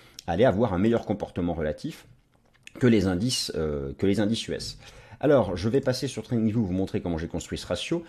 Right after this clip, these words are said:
Et ensuite, nous allons regarder ensemble cette histoire de, euh, conversion. Alors, là, je suis à nouveau sur TradingView. Donc, vous retrouvez mon chart. D'ailleurs,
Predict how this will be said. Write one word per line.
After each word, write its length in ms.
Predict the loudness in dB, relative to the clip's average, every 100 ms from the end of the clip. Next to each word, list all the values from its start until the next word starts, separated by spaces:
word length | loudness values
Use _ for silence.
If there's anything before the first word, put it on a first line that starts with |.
| -14 -10 -2
Et 40 |
ensuite, 420 | 0 0 -2 2
nous 200 | 2 4
allons 140 | 4 2
regarder 320 | 0 0 0
ensemble 500 | 0 0 0 0 -2 -8 -20
cette 200 | -8 -8
histoire 500 | -8 -2 2 2 2
de, 80 | 0
euh, 200 | 0 0
conversion. 520 | -2 -2 -2 -4 -12 -16 -20 -20 -2
Alors, 260 | 2 2 2
là, 140 | 2
je 80 | 2
suis 180 | 2 4
à 60 |
nouveau 200 | 4 4
sur 160 | 0 -2
TradingView. 520 | -8 -8 0 0 0 -4 -20 -10
Donc, 100 | -6
vous 100 | -6
retrouvez 260 | -6 -4 -2
mon 140 | -2
chart. 440 | -2 -2 -4 -10 -8
D'ailleurs, 460 | -2 2 2 2